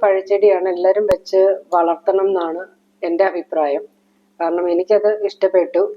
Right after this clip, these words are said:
ഞാൻ മാത്രമല്ല, എൻ്റെ കുറച്ച് സുഹൃത്തുക്കളും വാങ്ങി നട്ടു, അവർക്കും എല്ലാം കായ് പിടിച്ച് കിട്ടി. ഇപ്പോ ഇതിനകത്ത് പച്ച കായ്കളാണ് കൂടുതലും ഉള്ളത്. പഴുത്തത് കഴിഞ്ഞു.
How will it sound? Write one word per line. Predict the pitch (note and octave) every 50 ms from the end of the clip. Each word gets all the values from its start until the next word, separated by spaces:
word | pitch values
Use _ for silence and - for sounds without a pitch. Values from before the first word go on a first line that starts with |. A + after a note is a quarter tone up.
| F#3+
ഞാൻ | F#3 F3+ F3+ F#3+ G3
മാത്രമല്ല, | G3+ G3 F#3+ - G3 G3+ F#3+ F3+ F3+ G3 G3+ G3
എൻ്റെ | F#3 F3+ F#3+ F3
കുറച്ച് | F#3+ F3+ F#3 - G3 G3+
സുഹൃത്തുക്കളും | F#3+ E3+ F3 E3+ - - F#3+ G3 G3+ G3+ G#3 G#3 F#3
വാങ്ങി | F3 F3 F3+ F#3 F#3+
നട്ടു, | F#3 E3+ D#3 - G3 F3+ F3
അവർക്കും | D#3+ - - - - G#3+ G3+ G3 F3+
എല്ലാം | F3 F3 F3+ F3+ F3
കായ് | F3+ E3 D#3+ D#3+ D#3
പിടിച്ച് | E3 D#3+ - - F3+ E3
കിട്ടി. | D3+ C#3+ D3 - D3+ F3+ - _ _ _ - _ _ _ _ _ _ _ _ _ _ - - - - - - - G3
ഇപ്പോ | - F#3+ G3+ G3+ G#3+ A3+ - G#3+
ഇതിനകത്ത് | G3+ G#3+ G3+ G#3 G#3 G3+ - G#3+ -
പച്ച | G#3 F#3 - _ - - A3 G#3+ G#3+
കായ്കളാണ് | G#3+ G3+ G3 F#3 F#3+ G3 G3+ G3 G3 G3+ G3+
കൂടുതലും | - F#3 F3+ F3+ F#3 F#3 F#3 F#3+ F#3
ഉള്ളത്. | E3+ E3 E3 E3 F#3+ G3 -
പഴുത്തത് | G3 F3 E3 E3+ - - F#3 F3+ G3 F#3+ G3
കഴിഞ്ഞു. | F#3+ F3 E3+ D#3+ D#3 D#3+ F3